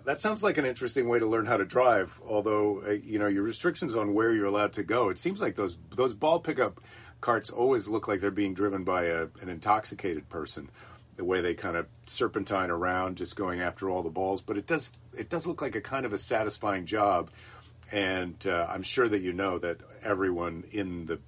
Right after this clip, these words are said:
tee boxes is aiming <laughs> at that, at that vehicle. Uh, at least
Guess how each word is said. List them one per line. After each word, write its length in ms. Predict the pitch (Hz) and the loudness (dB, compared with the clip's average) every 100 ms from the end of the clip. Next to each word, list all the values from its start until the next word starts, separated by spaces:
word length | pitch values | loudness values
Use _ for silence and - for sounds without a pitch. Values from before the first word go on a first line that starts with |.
| - | -10
tee 160 | - 107 | -4 -2
boxes 460 | 92 82 - 82 | 0 -2 -4 -12
is 180 | 80 76 - | -10 -12 -8
aiming 420 | 98 95 82 73 - - - - | -6 -4 -6 -10 -16 -20 -18 -16
<laughs> 560 | - - - - - | -14 -16 -18 -14 -10
at 140 | 123 - | -10 -8
that, 220 | 90 - - - - - - - | -10 -12 -20 -20 -20 -20 -16 -6
at 200 | 123 - | -4 -2
that 180 | 92 80 | -4 0
vehicle. 520 | 98 92 - - - - - - | 0 0 -2 -16 -16 -18 -18 -10
Uh, 420 | 98 85 85 85 - - | -2 0 0 -2 -8 -14
at 120 | 85 | -6
least 480 | 92 92 - - - | -2 -2 -4 -12 -16